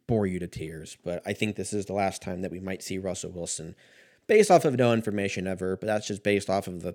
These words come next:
uh, the theme that most people, most players would go off of. Um, rightfully so. He has every right to leave. Nothing bad about any of it, but he, he almost won back-to-back championships, man. And they got,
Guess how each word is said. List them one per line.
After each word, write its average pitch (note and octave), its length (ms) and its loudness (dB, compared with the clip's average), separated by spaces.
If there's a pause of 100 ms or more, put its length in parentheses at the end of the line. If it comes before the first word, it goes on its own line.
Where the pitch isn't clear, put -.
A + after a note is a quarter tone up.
uh, G#2+ 140 -6
the A2+ 220 -4
theme A2+ 480 0
that G2 160 -4
most G#2 320 -6
people, F#2+ 580 -4 (260)
most A#2+ 280 -2
players G#2 420 0
would F#2+ 120 -12
go G2 200 0
off G2+ 240 2
of. G2+ 220 -4 (880)
Um, F#2 380 -4 (440)
rightfully A#2+ 380 4
so. G#2+ 300 2
He B2 160 0
has G2+ 180 4
every G#2 260 0
right G2 280 -2
to G#2 80 -4
leave. G2+ 500 -2
Nothing G2+ 640 -2 (500)
bad G#2 280 4
about G2 260 -2
any G2+ 220 -2
of G2+ 80 -2
it, G#2 220 -2
but G2 260 -4
he, G2+ 520 -6 (1080)
he A#2+ 120 2
almost B2+ 220 4
won C3 140 4
back-to-back B2 420 4
championships, F#2 680 -4
man. F2 280 -8 (140)
And F#2 680 -10
they F#2+ 100 -4
got, F#2 280 -4